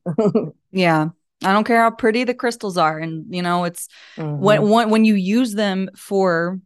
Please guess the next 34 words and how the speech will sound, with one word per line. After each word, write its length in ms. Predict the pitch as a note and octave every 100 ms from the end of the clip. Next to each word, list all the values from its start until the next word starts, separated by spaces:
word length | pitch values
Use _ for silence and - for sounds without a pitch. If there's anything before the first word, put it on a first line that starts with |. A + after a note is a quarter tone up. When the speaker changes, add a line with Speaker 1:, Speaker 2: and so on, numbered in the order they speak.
| _ _ _ _ _
Speaker 2:
a 120 | F#3+
divination 760 | F3 G3 F#3+ G#3 F#3+ F#3+ F#3 F3
purpose, 640 | - E3 - G#3+ A3+ - - _ _ _ _ _
that 360 | F#3+ F#3+ G#3 A3+
is 240 | G#3 G3 F3
your 280 | G3 G3+
way 220 | G3 G3 F#3+
of 140 | F3+
agreeing 680 | F3 D#3+ F#3+ G#3+ G#3 F#3 F#3
to 220 | - G3
invite 400 | F3+ E3 F#3+ F#3+
in 220 | G3+ G3
whatever 420 | F3 F3 F3+ F3+ F#3
wants 240 | F3+ F3
to 80 | F#3+
come 300 | - F3+ E3
Speaker 1:
Yep. 180 | A3 F3
Speaker 2:
in. 80 | F3
So 260 | - F#3+
once 340 | F#3 F3+ A3+ C4+
it's 160 | C4
there, 300 | F3+ A3 G3+
it's 180 | F3+ F#3+
not 200 | A3+ B3
gonna 160 | B3+ A3+
go 220 | G3 G3+
away. 520 | F3 F3+ F3+ - - _ _ _ _
You 100 | F#3+
know, 120 | F#3
Speaker 1:
No. 40 | F#3
Speaker 2:
these 220 | D#3+ -
things 320 | A#3+ A#3+ A#3
are 120 | G#3+ F#3
looking, 600 | F#3 A3 A3+ G3+ F#3+